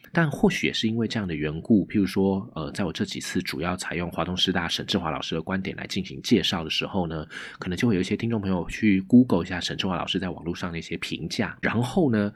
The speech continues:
不免就会看到某些恶意攻击沈志华老师的论点的那些网络内容，从而可能影响到您对沈志华老师的说法的信心。那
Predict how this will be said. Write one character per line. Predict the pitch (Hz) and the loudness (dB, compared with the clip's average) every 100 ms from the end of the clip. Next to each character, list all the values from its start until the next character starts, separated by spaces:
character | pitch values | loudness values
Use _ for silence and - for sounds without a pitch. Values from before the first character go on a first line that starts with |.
| - - _ _ | -8 -20 _ _
不 | 247 175 | 10 10
免 | 107 98 - | 8 2 0
就 | 107 | 0
会 | 101 | 0
看 | - - 95 | 0 -2 0
到 | 98 85 | -2 -2
某 | 64 | -4
些 | - 95 | -4 -2
恶 | 90 110 | 4 4
意 | 92 | 4
攻 | 85 87 | 0 -6
击 | - - | -6 -6
沈 | - - | -6 -2
志 | - | -2
华 | 85 | -2
老 | - | -4
师 | - 82 | -4 -2
的 | |
论 | 76 95 78 | 2 2 2
点 | - | -4
的 | 64 | -8
那 | 80 | -8
些 | - 85 | -6 -4
网 | 78 78 | -4 -4
络 | 85 | -2
内 | 90 80 | 0 0
容， | 71 62 - | -2 -8 -8
从 | - 95 117 | -2 0 4
而 | 101 | 2
可 | - | 2
能 | 80 78 | -4 -4
影 | 90 | -4
响 | 87 80 | -6 -6
到 | 92 85 | -4 -4
您 | 80 82 | -6 -6
对 | 85 98 85 | -2 -2 0
沈 | 78 - | -2 -4
志 | 78 | -4
华 | 92 | -4
老 | - | -4
师 | - 90 | -6 -6
的 | |
说 | - 90 | -4 -6
法 | 82 82 | -6 -8
的 | |
信 | - - 85 | -6 -2 0
心。 | 82 - 160 85 - _ | -2 -6 -6 -8 -12 _
那 | 135 110 | -4 -4